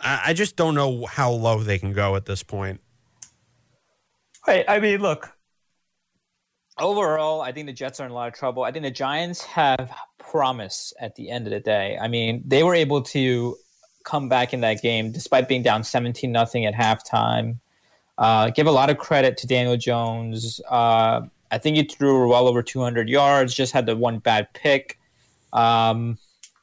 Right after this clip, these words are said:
Speaker 2: everybody else, he, he kinda got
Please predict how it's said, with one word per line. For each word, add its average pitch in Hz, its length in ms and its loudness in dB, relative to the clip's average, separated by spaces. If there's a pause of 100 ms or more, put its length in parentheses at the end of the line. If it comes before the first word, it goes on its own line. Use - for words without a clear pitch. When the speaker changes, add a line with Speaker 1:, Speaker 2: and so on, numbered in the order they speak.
(1300)
Speaker 2:
everybody 190 340 2
else, 160 300 0
he, 156 120 -2
he 170 200 -6
kinda 269 320 -2
got 226 160 2